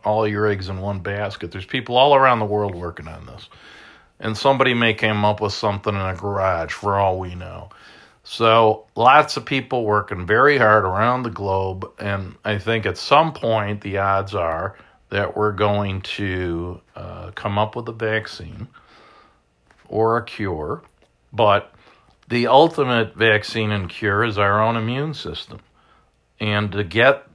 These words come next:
there, you have to achieve herd mentality, and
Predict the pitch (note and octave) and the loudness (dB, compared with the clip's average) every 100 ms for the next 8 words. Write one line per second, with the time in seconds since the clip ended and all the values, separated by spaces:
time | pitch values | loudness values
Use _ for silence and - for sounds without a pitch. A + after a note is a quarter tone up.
0 | - A2 G#2+ G2+ G2+ A#2 - G2 F2+ G#2+ | -6 2 4 4 2 2 -2 -8 -6 -2
1 | A2 A2 - A2+ G#2+ - G2+ F#2 G#2 G2 | 0 -2 -4 -6 -6 -6 -6 -6 -6 -6
2 | G#2 A#2+ C3 - E2+ D2+ D#2+ E2+ C3 _ | -4 -6 -8 -10 -10 -10 -12 -12 -12 _
3 | _ _ _ G2+ G2 | _ _ _ -10 -10